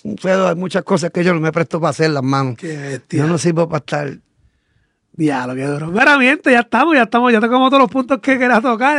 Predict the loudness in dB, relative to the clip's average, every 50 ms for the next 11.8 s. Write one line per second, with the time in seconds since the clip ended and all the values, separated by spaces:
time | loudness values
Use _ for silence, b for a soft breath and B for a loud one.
0 | 0 -2 -2 -6 _ -4 -4 -2 -2 -2 0 0 0 -2 -2 0 0 0 2 0
1 | 0 -2 -4 -4 -2 0 0 0 -2 -6 -6 -4 -2 -2 0 0 -2 -2 -2 -2
2 | -2 -2 -2 -2 0 0 0 0 0 0 0 2 2 0 0 0 -2 -4 -6 -2
3 | 0 2 2 4 4 4 2 2 2 2 2 2 2 0 -4 B B B B B
4 | B B B B B B B -6 0 2 2 4 4 4 4 2 2 2 2 0
5 | -2 -4 -2 -2 0 0 0 0 -2 -2 -4 -2 0 -2 0 2 0 0 2 4
6 | 4 4 6 6 4 4 2 -2 -8 -6 -2 0 0 0 2 2 4 4 4 2
7 | 0 -2 0 0 2 4 6 6 6 4 4 2 0 0 0 0 0 0 -2 -4
8 | -4 -6 -4 -2 -2 -4 -4 -6 -8 -8 -8 -8 -8 -6 0 4 6 6 6 6
9 | 4 4 2 2 2 0 0 0 0 0 0 -2 -4 -6 _ -4 -2 0 0 0
10 | -2 -2 -2 -2 -2 -2 -4 -6 -4 -4 -4 -4 -4 -4 -4 -4 -2 -2 -2 -2
11 | -4 -2 -2 -2 -2 -2 -4 -2 0 0 0 0 0 0 0